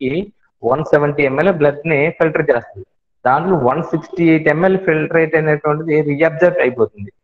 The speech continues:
ఇంకా టూ ఎంఎల్ మాత్రం excrete అవుతుంది, urine కింద ఫామ్ అవుతుంది. ఆ urine లో glucose అనేది ఉండకూడదు. In case glucose ఉన్నట్లయితే దాన్ని గ్లూకోజూరియా అని identify చే-,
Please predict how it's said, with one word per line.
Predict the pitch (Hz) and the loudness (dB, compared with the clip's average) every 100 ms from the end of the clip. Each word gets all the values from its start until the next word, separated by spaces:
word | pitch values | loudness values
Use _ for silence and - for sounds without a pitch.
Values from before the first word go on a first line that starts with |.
| _ _ 175 | _ _ -4
ఇంకా | 185 | -2
టూ | 190 160 | 2 2
ఎంఎల్ | 160 170 175 | 4 2 2
మాత్రం | 165 170 | 0 2
excrete | 202 - 175 151 | 0 0 -2 2
అవుతుంది, | 127 120 123 | 0 0 -2
urine | 151 156 147 | 0 0 0
కింద | 165 | -2
ఫామ్ | - 127 110 | 0 0 -2
అవుతుంది. | 101 104 - _ _ - | -6 -10 -20 _ _ -2
ఆ | 135 | 0
urine | 170 196 196 196 | 2 2 4 4
లో | 220 | 4
glucose | 214 170 175 165 147 143 - _ 151 | 2 2 2 2 0 -2 -16 _ 0
అనేది | 151 - - | 0 -4 -2
ఉండకూడదు. | 220 160 131 110 107 | 0 2 0 0 -2
In | 127 | -4
case | 143 160 156 | -4 -4 -4
glucose | 139 143 180 156 | -8 -4 -2 -2
ఉన్నట్లయితే | 123 147 160 127 117 156 | -2 -2 0 0 0 0
దాన్ని | 190 180 | 0 0
గ్లూకోజూరియా | 147 143 151 135 123 110 131 | -4 0 0 2 2 4 2
అని | 156 151 - 127 | 0 -4 -2 -2
identify | 120 107 | -2 -6
చే-, | 104 | -6